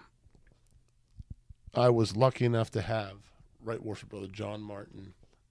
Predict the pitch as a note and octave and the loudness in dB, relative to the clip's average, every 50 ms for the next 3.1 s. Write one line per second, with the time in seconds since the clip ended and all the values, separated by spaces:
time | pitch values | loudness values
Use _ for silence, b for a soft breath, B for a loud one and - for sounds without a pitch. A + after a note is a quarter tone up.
0 | _ - - A2+ A2 G#2+ G2 - - - A#2+ A2 G#2+ G2 F#2+ F#2+ F#2+ - - - | _ -8 -6 -6 -4 -6 -6 -8 -8 -8 -8 -6 -6 -8 -10 -12 -14 -16 -16 -16
1 | G2+ - - - A#2+ - _ - G#2+ G2+ F#2+ F#2 F2+ F2+ F2 - - - - - | -16 -14 -12 -12 -12 -12 _ -2 0 0 0 -2 -8 -12 -4 0 0 0 0 -2
2 | - _ - - - - - - - _ _ _ - - G#2 G#2 A#2+ A#2+ A2 G2+ | -12 _ -20 -20 -20 -20 -20 -20 -20 _ _ _ -20 -14 -6 -2 -2 0 0 -2
3 | G2 - | -4 -10